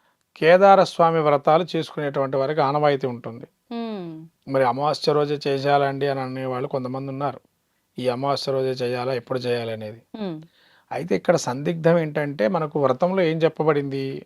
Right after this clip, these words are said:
Speaker 1: కేదారేశ్వర స్వామి వ్రతంలో అంటే భాద్రపద శుద్ధంలో ప్రారంభం చేసింది అమ్మవారు గౌతమాశ్రమంలో కూర్చొని వ్రతాన్ని అని.
Speaker 2: ఓకే.
Speaker 1: చేసిన తర్వాత అక్కడి నుంచి దీక్షగా నలభై రోజులు
Speaker 2: హ్మ్.
Speaker 1: దీక్షగా చేసి,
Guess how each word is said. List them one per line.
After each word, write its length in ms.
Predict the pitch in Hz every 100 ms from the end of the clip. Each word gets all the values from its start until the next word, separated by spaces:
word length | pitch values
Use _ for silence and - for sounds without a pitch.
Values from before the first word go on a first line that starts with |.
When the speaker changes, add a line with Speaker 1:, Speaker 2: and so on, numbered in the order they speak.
| _
Speaker 1:
కేదారేశ్వర 500 | 127 135 147 131 135
స్వామి 300 | - 139 131
వ్రతంలో 380 | 127 - 131 123
అంటే 340 | 113 - 120 - _ _ - _ _ -
భాద్రపద 680 | 127 165 165 175 165 156
శుద్ధంలో 600 | 135 139 127 135 143 180 - 151
ప్రారంభం 440 | 139 190 143 143
చేసింది 300 | 139 123 156
అమ్మవారు 480 | 131 131 135 127 135 - _ 131
గౌతమాశ్రమంలో 760 | 131 143 131 117 131 123 120
కూర్చొని 400 | 120 113 - 139
వ్రతాన్ని 460 | 123 113 120 113 107
అని. 120 | 104 _ _ _ _ 196
Speaker 2:
ఓకే. 360 | - - 180 214 -
Speaker 1:
చేసిన 300 | 151 147 175
తర్వాత 360 | 151 139 147 160
అక్కడి 280 | - 147 151
నుంచి 460 | 151 - 220 147
దీక్షగా 580 | 139 147 160 - 151 180
నలభై 480 | 196 139 143 147 151
రోజులు 380 | 143 139 131 - _ _ _
Speaker 2:
హ్మ్. 300 | 202 180 165 -
Speaker 1:
దీక్షగా 480 | 131 143 - 156 135 127
చేసి, 340 | 127 117 233